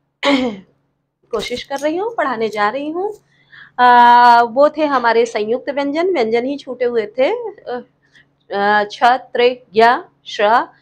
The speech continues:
ये सारे अक्षर जो सबसे last में आते हैं, यारा, लावा, शा, शा, सा, हा, हा तक हमने पढ़ाया था। अब आगे का हमारा है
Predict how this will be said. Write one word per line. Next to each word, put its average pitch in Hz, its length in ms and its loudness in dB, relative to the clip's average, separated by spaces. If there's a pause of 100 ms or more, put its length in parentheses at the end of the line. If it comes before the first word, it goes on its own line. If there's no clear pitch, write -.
(200)
ये 226 80 0
सारे 214 280 -2
अक्षर 214 280 -6
जो 294 120 -6
सबसे 262 320 -10
last 202 360 -2
में 262 80 -8
आते 226 280 -6
हैं, 262 120 -6
यारा, 214 400 -4
लावा, 226 440 -2
शा, 247 360 -4 (420)
शा, 254 260 0
सा, 220 360 -2
हा, 254 460 2 (240)
हा 202 80 2
तक 220 240 -6
हमने 220 200 -8
पढ़ाया 208 460 -6
था। 349 280 -6 (320)
अब 240 140 -8
आगे 220 260 -6
का 233 120 -6
हमारा 202 360 -6
है 262 360 -8